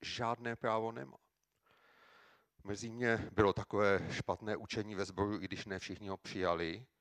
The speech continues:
Já jsem to řešil v roce devadesát a musel jsem to odmítnout a od té doby mě to hrozně pomáhá, že, eh, prostě jsou ďábelské útoky a že máme smůlu a že občas ten ďábel udělá nějaký útok a prostě se do nás trefí.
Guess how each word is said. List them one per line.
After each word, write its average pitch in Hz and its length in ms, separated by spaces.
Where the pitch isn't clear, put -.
Já 82 180
jsem 90 180
to 95 120
řešil 87 300
v 82 40
roce 90 240
devadesát 90 840
a 80 320
musel 87 300
jsem 90 200
to - 140
odmítnout 98 760
a 87 80
od 90 240
té 101 160
doby 92 280
mě 95 160
to 98 120
hrozně 98 300
pomáhá, 92 560
že, 117 360
eh, 101 200
prostě 104 360
jsou 104 220
ďábelské 104 560
útoky 95 680
a - 80
že 92 140
máme 90 280
smůlu 95 480
a 76 40
že 90 120
občas 90 400
ten 87 160
ďábel 87 420
udělá 87 280
nějaký 85 360
útok - 380
a 85 40
prostě - 320
se - 160
do 82 140
nás 78 260
trefí. - 320